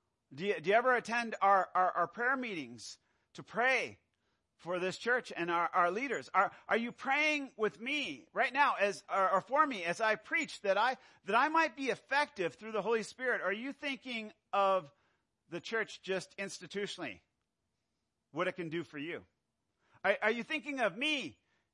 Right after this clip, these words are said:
institutionally as your pastor, what I can do for you? Or you think of me as a brother, a fellow worker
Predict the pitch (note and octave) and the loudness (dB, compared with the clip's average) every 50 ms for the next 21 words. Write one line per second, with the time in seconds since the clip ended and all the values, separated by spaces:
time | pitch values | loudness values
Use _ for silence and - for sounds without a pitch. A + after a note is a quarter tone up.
0 | _ - A3+ B3+ A3 - - A#3 - - - C#4 C#4 A#3+ - - A#3+ G3+ E3+ D3 | _ -12 -10 -10 -10 -10 -12 -12 -10 -8 -6 -4 -4 -6 -6 -8 -8 -6 -6 -6
1 | C3+ C3 - D3+ F#3 F#3+ - F#3+ F#3 - F#3+ G3+ G#3+ A3 G#3+ - - D#3 C#3 - | -6 -6 -4 -2 -2 -2 -2 -6 -8 -2 0 2 2 2 0 -2 -8 -10 -12 -12
2 | _ _ _ _ _ _ _ _ _ _ _ _ _ _ _ _ _ - C#3+ F#3 | _ _ _ _ _ _ _ _ _ _ _ _ _ _ _ _ _ -4 0 2
3 | F#3+ G3 G3 G#3+ G#3 - G#3 F3 D#3 D#3+ G3 F#3 D3 - D#3 C#3+ C#3 E3+ G#3+ G#3+ | 4 6 4 4 2 -2 -6 -6 -6 -6 -6 -6 -8 -8 -10 -10 -10 -8 -8 -10
4 | D3+ G2+ E2+ _ _ _ _ _ _ _ _ _ _ _ _ _ _ _ _ _ | -10 -10 -12 _ _ _ _ _ _ _ _ _ _ _ _ _ _ _ _ _
5 | - D#3 F3+ F#3 F3 - C4 C4+ - - A#3+ A#3 A3 G#3 F3+ D#3 C3+ C3 G#2 D3+ | -10 -8 -8 -8 -8 -8 -10 -10 -8 -8 -8 -6 -6 -6 -6 -6 -8 -10 -4 2
6 | F3 G3+ A#3 G#3+ D3+ F#2 - - _ _ _ _ _ _ _ _ _ _ _ _ | 4 4 4 4 0 -6 -12 -16 _ _ _ _ _ _ _ _ _ _ _ _
7 | _ _ _ _ _ _ _ _ _ _ - C#3+ - - A3 A3+ G#3+ G3+ F3 F3 | _ _ _ _ _ _ _ _ _ _ -8 -6 -2 0 0 0 0 0 0 0
8 | G3+ A3 G#3+ - - B2 - | 0 0 0 -2 -6 -10 -10